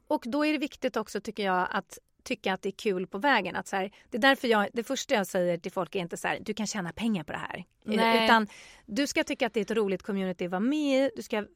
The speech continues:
Speaker 1: tycka att det är kul att göra alla de här grejerna som vi gör
Speaker 2: Mm.
Speaker 1: och vilja vara en del utav det.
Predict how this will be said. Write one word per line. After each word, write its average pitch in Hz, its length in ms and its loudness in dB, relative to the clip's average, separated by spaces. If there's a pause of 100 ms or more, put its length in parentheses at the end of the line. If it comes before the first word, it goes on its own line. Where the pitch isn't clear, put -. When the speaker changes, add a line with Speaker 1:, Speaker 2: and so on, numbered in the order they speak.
(100)
Speaker 1:
tycka - 220 -4
att - 80 -4
det 208 60 -6
är - 120 -8
kul 311 380 -2
att 190 80 -2
göra 233 340 2
alla 247 120 0
de 185 60 -2
här 180 60 -4
grejerna 170 260 -4
som 175 200 -10
vi 170 160 -6
gör 220 500 -2 (120)
Speaker 2:
Mm. 185 140 -2
Speaker 1:
och 190 100 0
vilja 202 180 2
vara 190 120 0
en 185 140 -4
del 302 320 2
utav 214 200 -2
det. - 220 -6